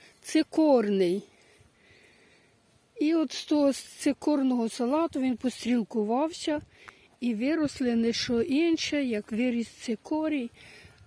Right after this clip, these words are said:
або в нас в народі називають цю рослину Петрові батуги. Ось така красива квітуча рослина виросла з цикорного салату. Не думала і не гадала. І якби хтось мені показав,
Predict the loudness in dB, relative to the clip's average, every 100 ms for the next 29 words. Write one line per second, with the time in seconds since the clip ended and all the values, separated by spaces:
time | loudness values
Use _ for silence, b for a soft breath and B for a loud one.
0 | -8 -6 -2 -2 0 0 0 -2 -2 0
1 | 0 0 2 2 2 0 4 6 4 2
2 | -2 0 0 2 2 2 0 -4 -6 -2
3 | -2 -2 -4 -6 -6 -6 -4 -6 B B
4 | B B -10 -10 -10 -12 -8 -4 -4 -4
5 | B B -6 -6 -2 0 0 0 -4 -4
6 | -6 -4 -6 -4 -6 -6 -6 -4 0 -2
7 | -4 B B B B B B -12 -8 -6
8 | -4 -4 -4 -2 -2 -4 -6 -6 -4 -2
9 | 0 0 0 -2 -4 -2 -4 -8 -16 -12
10 | -2 0 2 2 2 2 2 2 0 0
11 | -2 -4 -2 0 0 0 -4 B B B
12 | B B B B B -14 -6 -4 -2 0
13 | 0 -2 -2 -2 0 2 4 2 0 -4
14 | -2 -2 0 2 0